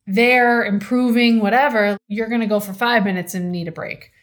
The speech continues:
And it's gonna be frustrating. Or maybe you're trying to play soccer with your kids and you can't even hardly run around. Or hell,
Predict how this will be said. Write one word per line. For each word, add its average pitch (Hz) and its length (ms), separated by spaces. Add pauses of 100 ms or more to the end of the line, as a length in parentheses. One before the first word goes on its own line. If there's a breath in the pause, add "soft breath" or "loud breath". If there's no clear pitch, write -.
(120)
And 196 100
it's 196 100
gonna 202 140
be - 20
frustrating. 180 560
Or 175 60
maybe 196 240
you're 202 160
trying 208 240
to 214 60
play 214 180
soccer 214 320
with 208 120
your 202 120
kids 196 360
and 180 120
you 175 40
can't 202 200
even 196 180
hardly 202 240
run 190 160
around. 185 340
Or 160 80
hell, 269 460